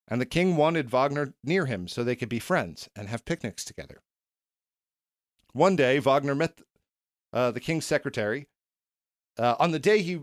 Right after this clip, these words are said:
he met the secretary, uh, he read the letter from the king. He also received word that Jacob Meyerbeer, the most helpful Jew in Wagner's world, had died.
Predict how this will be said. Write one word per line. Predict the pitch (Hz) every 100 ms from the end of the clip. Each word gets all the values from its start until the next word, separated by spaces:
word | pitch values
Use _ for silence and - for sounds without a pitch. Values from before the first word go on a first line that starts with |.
| -
he | - 143
met | 120 147 202 - - _ _ -
the | 113
secretary, | - 123 - 87 82 135 _ _ _ _ _ _ _ _ -
uh, | 131 139 131 127 120 -
he | 117 131
read | 117 156
the | 151
letter | 135 120
from | 113
the | 85
king. | - 160 175
He | 156
also | 165 170
received | 190 180 - 190 185 - _ _ -
word | 143 214 202
that | 180 135
Jacob | 135 202 226 175 139
Meyerbeer, | 160 190 247 156 113 90 82 107 _ _ _ _
the | 143
most | 175 -
helpful | 190 190 185
Jew | 147 123 175
in | 180 127
Wagner's | 143 156 160 139
world, | 127 165 117
had | 120 135
died. | 147 175 147 -